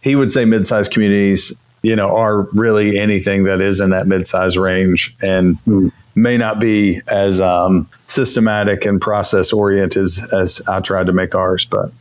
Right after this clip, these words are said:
Speaker 2: No, I hear you. I hear you. No, I mean, so the mid, the mid-size community aspect, um, also holds a lot of potential for a church. Um,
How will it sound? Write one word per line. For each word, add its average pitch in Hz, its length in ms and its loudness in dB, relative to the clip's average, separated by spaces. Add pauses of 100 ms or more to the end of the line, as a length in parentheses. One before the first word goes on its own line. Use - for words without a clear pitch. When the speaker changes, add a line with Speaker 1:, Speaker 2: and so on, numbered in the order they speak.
(280)
Speaker 2:
No, 120 160 0
I 113 100 0
hear 117 140 0
you. 98 200 0 (100)
I 107 60 -2
hear 107 160 0
you. 107 80 -2
No, 123 240 0
I 113 40 0
mean, 120 280 -2 (400)
so 160 200 0
the 139 100 0
mid, 202 240 2 (180)
the 131 140 0
mid-size 131 640 0
community 107 520 0
aspect, 117 760 -4 (100)
um, 117 360 0
also 127 300 0
holds 117 240 0
a 110 40 0
lot 107 200 0
of 107 60 -8
potential 117 500 -2 (360)
for 120 180 2
a 117 40 -2
church. - 600 -2
Um, 104 420 0